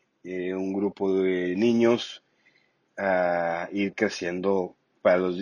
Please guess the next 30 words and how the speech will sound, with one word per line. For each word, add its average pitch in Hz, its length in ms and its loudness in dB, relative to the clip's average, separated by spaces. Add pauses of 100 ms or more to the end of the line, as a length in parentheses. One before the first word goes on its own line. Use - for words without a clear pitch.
el 95 140 -6
dos 95 180 -2
mil 98 220 2
dieciocho 104 640 2
abrimos 92 400 0
nuestra 92 300 -6
tienda 92 340 -4
especializada 85 560 -4
en 87 100 -2
porteros. - 680 -6 (1040)
Eh, 92 440 4
también 101 560 6
en 107 60 4
el 98 240 2
dos 92 160 0
mil 92 160 0
dieciocho 98 480 -2
comenzamos 87 580 -4
una 104 140 -2
academia 95 540 2
de 82 100 -4
skills - 720 -8
de 95 80 -2
jugadores. 78 720 -4 (640)
Esa 104 160 6
academia 110 480 6
de 107 100 4
skills 107 380 -4
de 110 60 -2
jugadores, 98 760 0